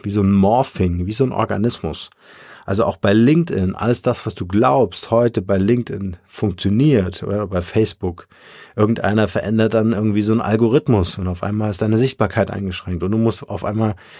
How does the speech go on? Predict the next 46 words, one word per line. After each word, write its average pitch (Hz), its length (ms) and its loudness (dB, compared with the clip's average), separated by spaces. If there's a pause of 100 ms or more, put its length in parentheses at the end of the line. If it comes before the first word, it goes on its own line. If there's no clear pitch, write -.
(120)
viel 135 160 2
mehr 131 140 4
Geld 117 300 0
zahlen, 104 280 2
um 101 140 -2
gesehen 120 380 2
zu 90 180 -4
werden. 90 260 -6
Ja, 107 160 0
was - 160 -2
machst - 300 -2
du? - 80 -12
Also 98 260 -4 (380)
ständig 156 640 0
verändern 127 480 2
sich 127 180 -2
diese 113 240 -2
Umfelder. 95 560 -2 (340)
Und 92 180 -2
das 113 260 2
heißt, 117 380 0
ich - 180 -10
muss 117 160 -2
ständig 135 880 0
wieder 127 240 2
zurück 127 340 -2
ins 131 180 -4
Labor 113 340 0
und 127 140 -4
forschen 117 540 0
und 107 120 -6
sagen, 110 180 -4
okay, 98 340 0 (320)
wie 135 140 -4
funktioniert 147 540 0
jetzt 143 200 0
dieses 135 240 0
neue 139 320 4
Umfeld? 139 640 -4
Wie 131 160 -4
kann 151 160 0
ich 131 160 -2
jetzt 131 180 -4
für - 180 0
meine 120 420 2
Company 117 640 0